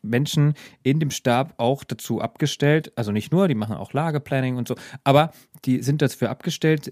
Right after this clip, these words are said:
Szenarien für die nächsten Stunden, Tage zu bauen und zu sagen, okay, das kann passieren, das kann pa-, im besten, im schlechtesten, im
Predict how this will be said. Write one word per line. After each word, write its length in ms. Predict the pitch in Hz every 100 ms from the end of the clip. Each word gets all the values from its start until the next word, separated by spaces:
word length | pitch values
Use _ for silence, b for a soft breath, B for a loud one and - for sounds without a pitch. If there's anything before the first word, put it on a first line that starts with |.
| 147
Szenarien 720 | - 123 123 156 156 135 143
für 160 | - 120
die 120 | 117
nächsten 600 | 120 131 - - 120 120 _ _ _ _ _
Stunden, 680 | - - 139 160 165 175 190 _ _ _ -
Tage 400 | 143 135 113 101
zu 180 | - 101
bauen 300 | 104 110 120
und 100 | 110
zu 60 |
sagen, 200 | 120 110
okay, 200 | 110 117
das 240 | 117 143 -
kann 100 | 175
passieren, 320 | 170 170 156
das 220 | 120 -
kann 120 | 131
pa-, 100 | 127
im 140 | 107 107
besten, 400 | 165 - 170 143
im 80 |
schlechtesten, 680 | 123 131 139 - - 135 131
im 300 | 123 120 110